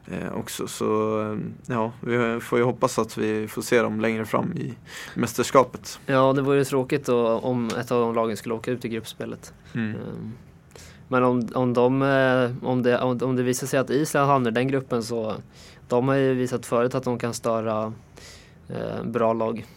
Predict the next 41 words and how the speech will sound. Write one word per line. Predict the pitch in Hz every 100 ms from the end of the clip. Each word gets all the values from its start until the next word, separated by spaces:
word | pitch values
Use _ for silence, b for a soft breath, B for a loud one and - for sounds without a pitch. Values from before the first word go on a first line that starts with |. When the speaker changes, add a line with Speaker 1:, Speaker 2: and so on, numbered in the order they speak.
| B B - - -
Speaker 2:
Nu | 117
Speaker 1:
Mm. | 120
Speaker 2:
har | 123
de | 120 120
ju | 113
Hamrén | 120 123 127 135
som | 127 120
tränare, | 120 110 110
det | 104
kanske | 117 110
är | 120
lite | 110 110
skillnad | 127 117 120
mot, | 113 110 -
eh, | 113
Lagerbäck. | 113 113 113 113 - - B B B -
Men, | 113 113
eh, | 113 110 110 113 - - B B B B B B B
det | 120 123
är | 127
ändå | 127 127 123 117 113 117
många | 127 120 120
s-, | 123 - - -
många | 131 123 123
av | 117
de, | 117 117 113
eh, | 123 104
samma | 123 113
spelarna, | 104 117 117 117
tror | - 104
jag, |
som | 101 110
är |
kvar, | - 117 113
och | 113 113 131 - B B B B B 156
de, | 127 113 117 117
eh, | 120 117 120 - - - 214 - - - - 131
är |
nog | 131 113
taggade | 127 117 117
på | 110 117 110 107 113